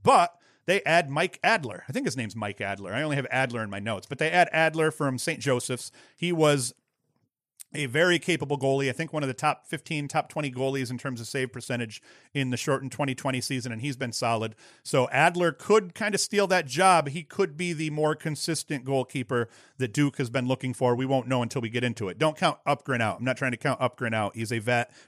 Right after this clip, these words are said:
knows the system, uh, a good kid all around. So that's going to,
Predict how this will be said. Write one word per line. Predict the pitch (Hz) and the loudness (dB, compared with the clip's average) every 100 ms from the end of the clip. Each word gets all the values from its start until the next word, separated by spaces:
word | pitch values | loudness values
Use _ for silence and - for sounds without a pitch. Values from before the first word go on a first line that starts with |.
| 127 | 0
knows | 139 139 | 0 0
the | 123 | -2
system, | - 131 - 127 123 - _ - | -4 -4 -4 -6 -6 -12 _ -6
uh, | 117 110 | -2 -2
a | 110 | -4
good | 113 139 | -4 -4
kid | 110 143 123 | -2 -2 -2
all | 123 123 117 | 2 2 2
around. | 113 107 92 | 0 -2 -4
So | - 104 | -6 -2
that's | 113 113 | -2 -2
going | 127 110 | -4 -2
to, | 107 | -2